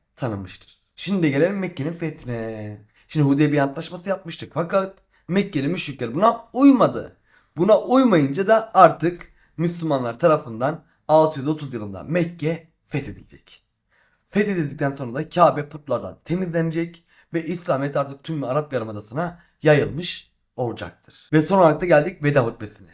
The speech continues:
Peygamber Efendimiz son hac görevini yaptıktan sonra Müslümanlara yaptığı son seslenişi biz veda hutbesi diyoruz. Atla üzerinde.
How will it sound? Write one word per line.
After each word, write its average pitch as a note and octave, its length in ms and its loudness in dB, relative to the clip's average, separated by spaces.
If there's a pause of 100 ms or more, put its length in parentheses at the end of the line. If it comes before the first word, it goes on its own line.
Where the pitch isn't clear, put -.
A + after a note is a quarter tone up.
Peygamber C#3+ 460 0
Efendimiz C3+ 420 -4
son D3 200 -6
hac D3+ 300 -4
görevini A2 360 -8
yaptıktan A2 480 -4
sonra D3 480 -8 (340)
Müslümanlara C#3+ 640 -2
yaptığı C3+ 460 -4
son E3+ 280 -6
seslenişi C#3 560 -12
biz - 200 -12 (400)
veda C3+ 280 -2
hutbesi - 360 -14
diyoruz. - 340 -20
Atla D#3 300 0
üzerinde. A2+ 500 -8